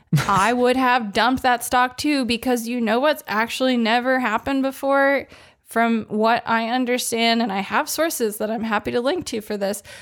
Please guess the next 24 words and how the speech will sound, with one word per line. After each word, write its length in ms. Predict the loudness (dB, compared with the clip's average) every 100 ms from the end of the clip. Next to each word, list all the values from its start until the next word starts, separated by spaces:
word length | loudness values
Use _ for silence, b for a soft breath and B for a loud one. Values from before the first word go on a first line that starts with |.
| B B
what 200 | 0 2
has 160 | 2
never 360 | 2 2 2 2
happened 400 | 2 2 0 0
before 360 | -2 0 2 2
in 140 | 0
the 80 | -2
history 520 | -2 -2 -2 0 2
of 120 | 0
U 160 | 0 2
S 320 | 2 0 -8 -2
presidential 720 | -2 0 0 0 0 0 2
electoral 480 | 2 0 -4 -2 -2
politics 680 | 0 2 2 -2 -6 -6 -8
is 120 | -4
someone 420 | -2 -2 -2 -2
getting 300 | -2 -2 -2
the 100 | -4
popular 540 | 0 -2 0 0 -2 -2
vote 320 | 0 0 0 B B B
in 340 | -2 0 0 -2
the 80 | -4
first 460 | -2 -2 -2 -8
three 560 | -8 -4 -2 -2 -4